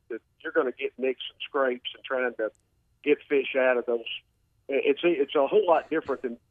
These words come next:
fishing in the weed bed 'cause your, your line frays so much getting them out of that,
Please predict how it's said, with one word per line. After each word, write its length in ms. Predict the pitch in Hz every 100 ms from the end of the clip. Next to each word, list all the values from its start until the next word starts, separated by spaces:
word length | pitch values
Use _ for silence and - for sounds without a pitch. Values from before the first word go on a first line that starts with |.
| _ -
fishing 320 | 151 - 127
in 60 |
the 60 | 110
weed 280 | 120 175 165 -
bed 260 | 110 110 -
'cause 120 | 127 -
your, 100 | 113 - _ _ -
your 120 | 120
line 360 | 127 156 160 123 -
frays 340 | 156 151 143 - -
so 180 | 143 135
much 320 | 135 147 - - _ _
getting 160 | 147 135
them 160 | 120
out 140 | 131 127
of 120 | -
that, 260 | 127 120